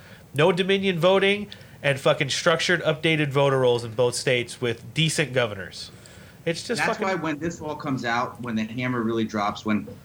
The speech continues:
Speaker 2: when everyone's anger has subsided now
Speaker 1: Right.
Speaker 2: because Biden's been in office for weeks, months, who knows how long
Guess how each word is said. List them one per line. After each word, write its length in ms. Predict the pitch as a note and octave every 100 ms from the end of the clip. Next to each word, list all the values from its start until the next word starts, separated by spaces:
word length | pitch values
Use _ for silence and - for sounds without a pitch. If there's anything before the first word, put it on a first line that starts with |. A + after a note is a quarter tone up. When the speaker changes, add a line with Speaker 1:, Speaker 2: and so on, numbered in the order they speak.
| -
Speaker 2:
when 160 | A2+
everyone's 680 | A2+ A#2+ B2+ A#2+ A#2+ A#2+ A#2 -
anger 380 | A#2+ A#2+ A#2+
has 260 | G#2+ A2+ A2
subsided 600 | - A2 - G#2+ G#2+ G#2+
now 120 | G#2+
Speaker 1:
Right. 140 | G#2 A#2
Speaker 2:
because 280 | - G#2+ F#2
Biden's 440 | G#2 G#2+ G#2+ G#2+
been 180 | A2 G#2+
in 80 | G2+
office 440 | G2+ G2+ G#2 G2
for 400 | G#2 G2 F#2 F2+ - - -
weeks, 560 | G2 A2 A2 A2 - - -
months, 640 | G2+ G#2+ G#2+ - - -
who 100 | A2+
knows 220 | G#2+ G#2 G2+
how 140 | G2+
long 300 | G2 G2+ F#2+